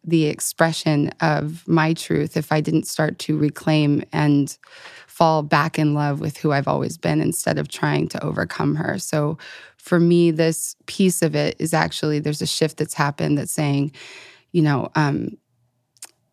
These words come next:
reclaim your original nature, find out what that is and love it. And the love that you have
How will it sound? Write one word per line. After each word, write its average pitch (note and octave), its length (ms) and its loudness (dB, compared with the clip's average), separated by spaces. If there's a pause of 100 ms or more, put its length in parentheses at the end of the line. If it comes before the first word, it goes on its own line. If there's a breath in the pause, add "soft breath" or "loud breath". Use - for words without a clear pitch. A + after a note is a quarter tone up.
reclaim F3+ 520 4
your D#3 180 4
original D3+ 340 0
nature, E3 560 -2 (600)
find E3+ 320 4
out F3+ 180 0
what D#3+ 180 -2
that D3+ 160 0
is D3+ 180 0
and C#3+ 220 -2
love D#3+ 220 2
it. - 240 -2
And D#3+ 140 2
the D#3 80 -2
love E3 500 2
that F3 120 4
you E3 80 -2
have D3+ 600 -2